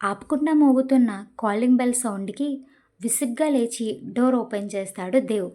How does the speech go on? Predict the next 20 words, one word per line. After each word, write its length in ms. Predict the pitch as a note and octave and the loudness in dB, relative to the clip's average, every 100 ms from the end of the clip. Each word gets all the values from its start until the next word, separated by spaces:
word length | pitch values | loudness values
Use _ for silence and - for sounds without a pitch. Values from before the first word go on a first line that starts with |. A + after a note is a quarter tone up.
| _ _ _ _ _ G#3+ | _ _ _ _ _ -10
డోర్ 300 | G3 A#3 C4+ | -2 2 2
అవతల 360 | D4 D4 C#4+ | 0 0 0
ఉన్న 240 | C#4+ B3+ B3+ | 2 2 2
తన 260 | B3+ A3+ | -2 -6
ఫ్రెండ్ని 420 | A3+ - G3 A#3 B3+ | -6 -8 -2 0 0
హగ్ 340 | F#3+ - - | -2 -12 -10
చేసుకుంటూ, 680 | A3 - G#3 G3 A#3+ C4 C4 _ _ _ _ G3 | -10 -8 -8 -6 -2 -2 -4 _ _ _ _ -12
"ఎలా 240 | F#3+ G3 | -6 -4
ఉన్నావు 300 | A3 A3 G#3 | -2 -4 -6
జాన్?" 320 | F3+ F#3 F#3 G3 _ _ _ _ _ G3 | -6 -6 -6 -8 _ _ _ _ _ -10
అంటాడు 460 | G3+ - G3 G3 | -8 -6 -4 -4
ఫేస్లో 500 | C4 B3+ G#3+ G#3 A3 | -2 -2 -2 -4 -2
ఎటువంటి 480 | C4+ A#3 G#3 G3 F#3+ | 0 -2 -4 -6 -8
భావం 400 | F3+ F#3 F#3 A3+ | -8 -8 -4 -2
లేకుండా. 600 | A#3+ G3 F3+ F3 F3 F#3 - _ _ _ _ _ _ - | -2 -2 -8 -10 -8 -12 -18 _ _ _ _ _ _ -8
"నేనోకే, 720 | G3 G#3 G#3+ G3+ G3+ A#3 G3 - _ _ _ | -6 -4 -4 -8 -6 -6 -6 -12 _ _ _
నువ్వేంటి 500 | G3+ G#3+ C#4 D4 C#4 | -10 -2 2 4 2
దేవ్ 260 | B3 A3+ G3+ | -2 -2 -4
ఇలా 200 | F#3+ A3 | -4 -4
అయిపోయావు?" 760 | A3+ A#3 B3 B3+ D4 E4 - | -4 -2 2 2 2 -4 -12